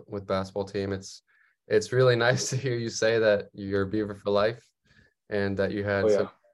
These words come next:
Speaker 1: such great experiences there because, uh, you know, I've talked to diehard Beaver fans and a lot of Beaver Nation, uh, big,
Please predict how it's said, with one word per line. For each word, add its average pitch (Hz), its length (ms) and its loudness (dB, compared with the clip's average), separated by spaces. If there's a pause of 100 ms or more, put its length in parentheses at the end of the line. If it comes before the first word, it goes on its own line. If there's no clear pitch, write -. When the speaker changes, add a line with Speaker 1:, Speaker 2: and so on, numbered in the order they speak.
(120)
Speaker 1:
such 101 140 -2
great 104 160 2
experiences 101 440 -4
there 98 140 0
because, 98 360 -4
uh, 95 280 -2 (120)
you 107 120 -8
know, 98 140 -2
I've 98 120 -6
talked 101 260 -4
to 98 320 -2 (320)
diehard 101 400 0
Beaver 98 220 -4
fans 98 400 -6
and 95 240 -8 (720)
a 95 120 0
lot 101 220 4
of 101 100 0
Beaver 104 220 0
Nation, 101 560 -2 (180)
uh, 92 280 -4 (640)
big, 110 240 0